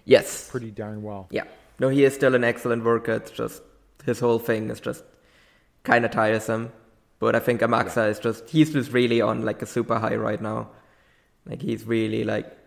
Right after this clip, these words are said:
Speaker 1: I always thought he was one of the best workers, but he really is kind of the best guy in the Noah Junior division at the moment.
Speaker 2: Yeah.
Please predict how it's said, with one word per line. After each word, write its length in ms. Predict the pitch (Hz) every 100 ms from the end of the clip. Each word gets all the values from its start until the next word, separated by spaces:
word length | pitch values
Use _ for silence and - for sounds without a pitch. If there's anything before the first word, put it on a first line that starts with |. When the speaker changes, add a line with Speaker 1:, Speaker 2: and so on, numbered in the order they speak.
| -
Speaker 1:
I 80 | 117
always 300 | 127 139 139
thought 200 | 131 123
he 60 |
was 120 | 123 120
one 100 | 123
of 80 |
the 80 | 120
best 220 | 113 113
workers, 240 | 117 110 -
but 160 | 107
he 120 | 120 120
really 280 | 113 113 107
is 140 | 104
kind 160 | 117 110
of 80 |
the 80 | -
best 260 | 113 113 -
guy 140 | 113
in 100 | 113
the 80 | 110
Noah 220 | 113 110
Junior 260 | - 110 107
division 300 | 113 107 107
at 100 | 101
the 60 |
moment. 400 | 110 110 110 113 - _ _ _ _
Speaker 2:
Yeah. 100 | 92